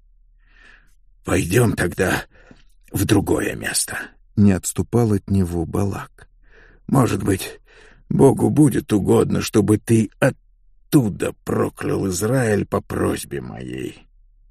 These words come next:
И привёл он Валаама на вершину Пеора, с которой открывался вид на пустыню.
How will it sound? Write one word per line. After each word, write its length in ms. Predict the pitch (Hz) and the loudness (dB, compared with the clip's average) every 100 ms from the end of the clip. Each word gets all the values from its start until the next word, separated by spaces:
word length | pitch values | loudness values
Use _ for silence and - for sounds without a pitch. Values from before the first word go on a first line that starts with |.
| _ _ _ _ _ _ _ _ - | _ _ _ _ _ _ _ _ 0
И 120 | 107 | 2
привёл 500 | - 101 107 170 147 | 6 6 8 8 8
он 160 | 127 | 6
Валаама 640 | 110 107 110 110 143 139 117 | 4 4 4 4 4 4 4
на 80 | 113 | 4
вершину 840 | 107 101 - - 127 120 120 113 | 4 0 -2 0 4 6 4 2
Пеора, 760 | - 123 120 110 90 - - - - - - | 0 2 6 6 4 0 -10 -12 -18 -18 -8
с 100 | - | 2
которой 480 | 107 135 147 127 131 | 4 6 6 6 4
открывался 840 | - - 107 110 135 123 - 110 | 0 -2 2 4 4 2 0 -2
вид 380 | 101 127 - - | 0 -2 -4 -2
на 160 | 110 107 | 0 0
пустыню. 840 | 107 104 - - 90 73 50 | -4 -8 -10 -6 -6 -6 -12